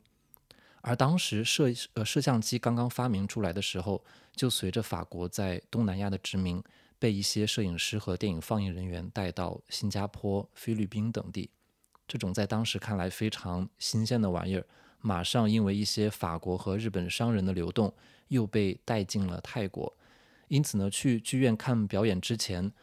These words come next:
观看一个运动的影像画面，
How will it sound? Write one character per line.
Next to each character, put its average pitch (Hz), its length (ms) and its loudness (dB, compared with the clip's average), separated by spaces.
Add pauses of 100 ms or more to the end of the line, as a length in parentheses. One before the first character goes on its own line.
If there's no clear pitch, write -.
(200)
观 120 180 4
看 117 240 2
一 98 100 2
个 98 360 2
运 120 160 2
动 113 160 2
的 104 100 4
影 90 160 0
像 110 220 0
画 110 180 0
面， 107 240 2